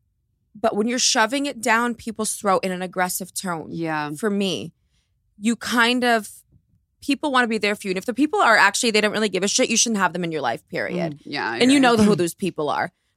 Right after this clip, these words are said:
Speaker 1: But for your close friends who are actually doing it, when posting's really just not their thing, it shuts, it, it creates a, f-, a really bad, unhealthy friction in the friendship.
Speaker 2: And I'm proud of you for bringing that up because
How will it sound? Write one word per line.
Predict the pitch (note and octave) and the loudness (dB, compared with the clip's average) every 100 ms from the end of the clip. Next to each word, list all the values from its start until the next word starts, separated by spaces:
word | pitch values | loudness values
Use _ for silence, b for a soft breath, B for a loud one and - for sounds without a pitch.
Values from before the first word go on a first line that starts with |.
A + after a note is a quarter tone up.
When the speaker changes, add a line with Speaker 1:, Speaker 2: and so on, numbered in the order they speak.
| - | -4
Speaker 1:
But | G#3 | -4
for | - | 0
your | C4 | -2
close | C#4 B3+ C4+ - | 0 0 0 0
friends | - B3+ G#3 F#3 | 0 0 0 0
who | G#3 | 0
are | - | 4
actually | G3+ - A#3+ | 2 2 -2
doing | G#3 A3 G3 | 0 0 2
it, | D#3+ | 0
when | F3 | -2
posting's | F#3 A3 B3 C4 A3+ | -6 -4 -4 -6 -2
really | A3 G#3+ | -2 -2
just | F#3+ | -2
not | G3+ F#3+ | -2 -4
their | F#3 G3 | -4 -8
thing, | - G3 F3 F3+ - _ _ _ _ _ _ - | -4 -6 -6 -12 -16 _ _ _ _ _ _ -4
it | G#3+ | 0
shuts, | - - B3+ B3+ - - | 2 4 2 -2 -6 -4
it, | G#3+ | -2
it | - G#3 - | -2 -4 -6
creates | - A#3+ C4 - - - _ - | -4 0 0 -2 -4 -6 _ -6
a, | |
f-, | G#3 - _ _ _ _ _ - | -6 -8 _ _ _ _ _ -4
a | G#3 | -4
really | G3 A#3+ A#3 | -2 0 0
bad, | G#3 G#3 G3 F3 | 2 4 4 4
unhealthy | F3+ F#3 F3+ - | 0 -2 -4 -6
friction | F3+ - F#3 - C#3+ D3 | -8 -8 -8 -6 -6 -10
in | |
the | D#3 | -10
friendship. | - - - - - | -10 -10 -10 -8 -4
Speaker 2:
And | G3 | -2
I'm | G#3+ | -2
proud | G#3+ G3+ F#3 | -4 -4 -4
of | F3 | -6
you | F3+ | -8
for | - F3+ F2 - _ _ _ _ - | -4 -2 -2 -4 _ _ _ _ -2
bringing | F3+ F3+ E3 | 2 4 2
that | D#3 | 2
up | D3+ E3 - | 0 -2 -4
because | E3+ F#3+ E3 D#3 | -6 -2 -2 -4